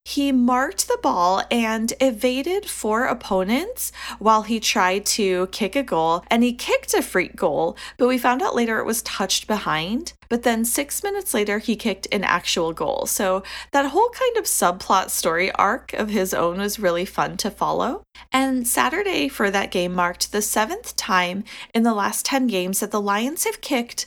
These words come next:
more behinds than goals. So that was an interesting stat, I thought. So they're not very accurate, but you can still win games that way.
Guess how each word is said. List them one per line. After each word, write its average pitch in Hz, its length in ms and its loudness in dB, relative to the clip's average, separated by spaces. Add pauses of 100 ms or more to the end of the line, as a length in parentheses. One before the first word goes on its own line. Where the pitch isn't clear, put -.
more 220 300 2
behinds 208 600 0
than 196 160 -2
goals. 185 720 0
So 277 240 2
that 508 180 4
was 440 140 0
an 220 120 0
interesting 190 480 -2
stat, - 360 0
I 180 140 0
thought. - 460 -2
So 294 380 2
they're 285 160 0
not 427 220 -2
very 381 200 2
accurate, 214 520 2
but 208 240 0
you 226 120 2
can 269 120 0
still 269 220 4
win 277 160 0
games 269 260 -2
that 214 160 2
way. 196 400 0